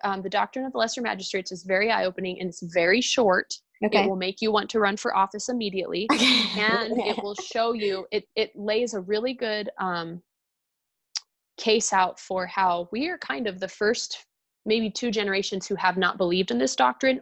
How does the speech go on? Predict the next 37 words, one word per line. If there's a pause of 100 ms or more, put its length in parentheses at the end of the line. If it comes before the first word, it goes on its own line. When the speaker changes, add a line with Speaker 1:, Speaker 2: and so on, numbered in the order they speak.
Speaker 1:
or
practiced
this
doctrine. (580)
Um,
it
shows
you
from
scripture
very
clearly
where,
how
this
was
applied, (340)
but
also
just
examples
from
history.
And (420)
interestingly
enough,
most
of
the
places
where
this
is
still
applied
today
are